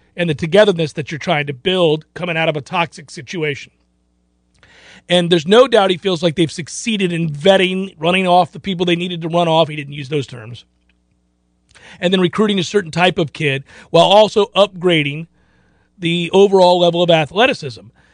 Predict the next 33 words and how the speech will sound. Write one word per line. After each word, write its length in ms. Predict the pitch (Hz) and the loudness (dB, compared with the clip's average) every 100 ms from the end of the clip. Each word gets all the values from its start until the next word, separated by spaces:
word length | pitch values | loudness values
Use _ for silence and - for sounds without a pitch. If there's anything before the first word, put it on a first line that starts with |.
| _ | _
So 460 | - 233 220 202 _ _ _ | 0 4 6 4 _ _ _
it's 300 | 208 165 240 | -8 -6 -2
not 260 | 240 214 | -2 -2
just 320 | 165 175 214 220 | -6 -4 -2 -2
about 460 | 175 180 175 - | 4 6 4 2
physically 480 | - 240 202 - 185 | -6 -4 -4 -8 -8
transforming 640 | - 165 156 - 165 156 | -2 -2 -2 -2 -2 -2
the 60 | 143 | -6
players, 340 | - 151 151 | -4 -2 0
although 180 | 156 160 | 0 2
that's 200 | 165 160 | 2 0
a 40 | 139 | -2
big 240 | 185 180 | -4 -4
part 240 | - 170 | 0 0
of 60 | 165 | 2
it. 140 | 185 | -2
It's 200 | 165 - | -6 -8
mentally 380 | 185 208 190 156 | -2 0 2 0
and 220 | 170 220 | 0 0
physically, 420 | 190 160 156 170 165 | 0 -4 -4 -4 -2
but 200 | 170 196 | -2 -2
then 120 | 185 | -2
finding 480 | - 202 247 262 190 | -2 0 2 2 -2
the 80 | |
types 320 | 160 196 208 - | -4 -2 -4 -4
of 100 | - | -6
players 240 | 196 175 | -2 -2
that 120 | 170 | -4
want 400 | 139 165 190 - | -4 2 2 0
to 80 | - | -12
do 300 | 139 202 196 | -8 -2 -2
the 80 | 151 | -2
work 380 | 127 165 185 | -4 2 2